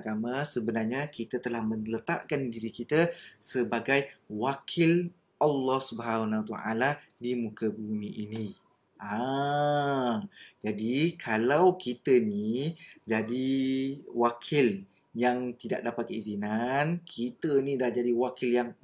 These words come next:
bohong. Hmm. Dan kita kerana apa? Kita bohong atas nama Islam. Ah,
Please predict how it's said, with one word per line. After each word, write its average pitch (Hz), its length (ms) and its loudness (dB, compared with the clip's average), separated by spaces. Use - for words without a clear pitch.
bohong. 151 480 2
Hmm. 120 640 -2
Dan 110 160 -6
kita 117 240 -2
kerana 120 320 -2
apa? 190 80 2
Kita 190 240 -2
bohong 117 320 -2
atas 117 240 -4
nama 110 160 -4
Islam. 117 1040 0
Ah, 104 240 -8